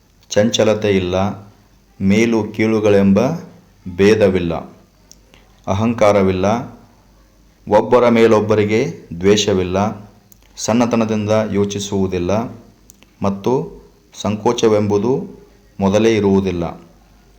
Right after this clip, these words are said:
ಗೆಳೆಯರ ಮನವು ಬಾನಿನಷ್ಟು ಅಗಲವಾಗಿದೆ, ಎದೆಯು ತಿಳಿಯಾದ ಕಲ್ಮಶವಿರದ ಕೊಳದಂತೆ ಇದೆ, ಭಾವವು ಶುದ್ಧವಾದ ಸ್ಫಟಿಕದಂತೆ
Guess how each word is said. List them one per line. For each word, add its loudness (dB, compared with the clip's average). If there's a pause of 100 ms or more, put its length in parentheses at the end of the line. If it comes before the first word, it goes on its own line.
(440)
ಗೆಳೆಯರ 4
ಮನವು 2 (240)
ಬಾನಿನಷ್ಟು 2
ಅಗಲವಾಗಿದೆ, 0 (880)
ಎದೆಯು 0 (580)
ತಿಳಿಯಾದ 2
ಕಲ್ಮಶವಿರದ 0 (340)
ಕೊಳದಂತೆ 0
ಇದೆ, -4 (1080)
ಭಾವವು 4 (840)
ಶುದ್ಧವಾದ 2 (100)
ಸ್ಫಟಿಕದಂತೆ -4